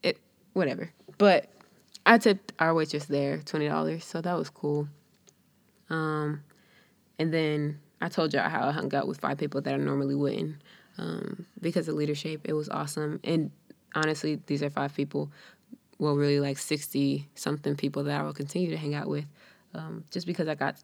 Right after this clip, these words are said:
the opportunity to be in a space with them and learn about them in ways that I would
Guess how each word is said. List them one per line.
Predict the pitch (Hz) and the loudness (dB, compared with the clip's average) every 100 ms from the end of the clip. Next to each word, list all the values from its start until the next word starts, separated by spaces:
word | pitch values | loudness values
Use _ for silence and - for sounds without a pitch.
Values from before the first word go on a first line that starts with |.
| - | -6
the | 147 | -4
opportunity | 147 147 - 139 139 139 147 143 | -4 -6 -4 -2 0 -2 -4 -8
to | - 147 | -8 -4
be | 139 147 | -2 -2
in | |
a | 143 | -6
space | - - - | -6 -6 -4
with | 135 | -6
them | - - 147 - - _ - | -4 -4 -6 -16 -20 _ -4
and | 156 147 | 2 4
learn | 143 | 4
about | 143 143 147 | 2 0 0
them | 143 139 | 0 2
in | 139 | 2
ways | 139 143 | 0 0
that | 147 | 0
I | 143 143 139 - _ _ _ _ _ - - _ | 0 0 -2 -10 _ _ _ _ _ -20 -20 _
would | 139 139 139 | 0 0 0